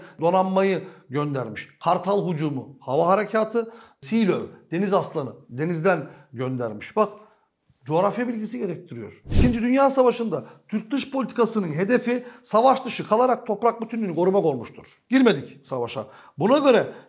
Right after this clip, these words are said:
İkinci Dünya Savaşı yıllarında Türkiye'de görülen bir, iki, üç hangileri buna uygundur? Savaşa girmiyoruz,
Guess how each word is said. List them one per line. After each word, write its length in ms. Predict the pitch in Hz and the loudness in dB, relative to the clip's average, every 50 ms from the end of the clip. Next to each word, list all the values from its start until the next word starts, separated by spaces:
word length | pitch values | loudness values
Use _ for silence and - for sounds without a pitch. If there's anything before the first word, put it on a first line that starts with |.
| _ | _
İkinci 340 | - 143 185 233 233 220 214 | -10 -6 -4 -2 -2 -2 -2
Dünya 280 | 208 240 254 269 269 262 | 0 0 2 4 2 2
Savaşı 340 | 262 262 240 233 226 233 240 | 2 2 2 2 0 -2 -6
yıllarında 420 | 240 233 233 220 214 180 165 156 | -4 0 0 0 0 0 -4 -6
Türkiye'de 380 | - 247 240 220 247 233 226 233 | -6 -8 -6 -4 -4 -2 -2 0
görülen 440 | 202 202 196 190 175 131 113 110 | 2 2 2 2 2 0 -2 -6
bir, 80 | - 202 | -6 -6
iki, 180 | 214 - - 190 | -6 -4 -4 -6
üç 180 | 151 - - - - _ _ | -6 -6 -10 -20 -20 _ _
hangileri 680 | - 208 233 285 277 247 233 254 269 277 285 - - - 175 | 0 0 2 2 2 0 -2 -2 -2 -2 -2 -6 -8 -10 -8
buna 520 | 170 190 214 214 233 254 269 269 - - - | -6 -2 0 0 0 0 0 -2 -6 -8 -6
uygundur? 640 | 185 180 180 175 160 151 175 170 160 143 131 113 - - - _ _ _ _ | -4 -2 -2 -2 -2 -2 -4 -4 -4 -4 -8 -10 -10 -14 -20 _ _ _ _
Savaşa 320 | - 180 185 170 - 208 | -2 0 0 0 0 -2
girmiyoruz, 600 | 196 180 220 226 240 254 262 277 311 302 - - | -2 -2 -2 0 2 2 2 2 2 -2 -4 -12